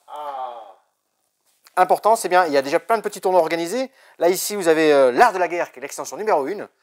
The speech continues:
Speaker 2: Et Laure, qui est une passionnée des plantes, elle a pris, hop, je vous le mets à l'endroit, <laughs> les forces de la nature. Donc toujours des, des, euh, des champions et des, euh, je m'approche, Cédric, là.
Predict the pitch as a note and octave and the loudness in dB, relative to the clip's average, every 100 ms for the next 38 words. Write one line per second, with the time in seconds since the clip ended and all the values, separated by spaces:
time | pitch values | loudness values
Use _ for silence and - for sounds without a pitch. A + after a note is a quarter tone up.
0 | _ _ - C#3+ E3+ - A#2+ A#2+ D#3 - | _ _ -2 4 4 2 -12 -16 -14 -12
1 | D3+ C3+ B2 E3+ G3+ - - _ _ - | -12 -12 -10 -10 -10 -12 -18 _ _ -8
2 | - - _ - C#3+ C#3 F3+ B3+ - C#3 | -8 -10 _ -2 0 2 4 4 2 -6
3 | C3+ C3+ C#3 C3+ C#3 G3+ - F#3 E3+ D#3+ | 0 2 2 4 4 4 2 -4 -2 -2
4 | D#3 _ _ _ _ _ _ D3 D#3 B3+ | -6 _ _ _ _ _ _ -8 2 2
5 | - F3+ D#3+ - B2 G2+ G2+ - D3 D#3+ | 4 2 0 -2 -8 -10 -12 -14 -8 -6
6 | A#2+ A2+ G#2 G2+ G2 A2+ G#2+ G2 F2+ F#2+ | -4 -6 -8 -14 -16 -12 -8 -8 -10 -10
7 | A#2+ D3 C3 D#3+ C3+ G#2+ G#2 G2 F2+ F2 | -4 -2 -2 -2 -2 -4 -6 -8 -10 _
8 | _ _ G2 G2+ A2+ - C#3 B2 B2 A2+ | _ _ -20 -14 -10 -8 -8 -6 -6 -4
9 | G2 | -8